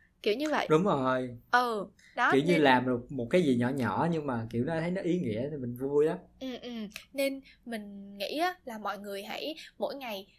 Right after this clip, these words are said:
Speaker 1: ờ, hãy nhìn mọi thứ thật là tích cực hơn, ờ, hãy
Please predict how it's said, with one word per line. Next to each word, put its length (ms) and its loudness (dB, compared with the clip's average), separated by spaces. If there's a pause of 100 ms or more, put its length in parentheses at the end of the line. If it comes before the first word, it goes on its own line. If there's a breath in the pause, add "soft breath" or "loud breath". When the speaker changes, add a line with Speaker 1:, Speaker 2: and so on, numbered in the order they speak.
Speaker 1:
ờ, 280 -10
hãy 180 -8
nhìn 280 -12
mọi 160 -8
thứ 360 -6
thật 180 -8
là 240 -4 (300 loud breath)
tích 180 -2
cực 200 -4
hơn, 340 -6 (260 loud breath)
ờ, 260 -2
hãy 400 -4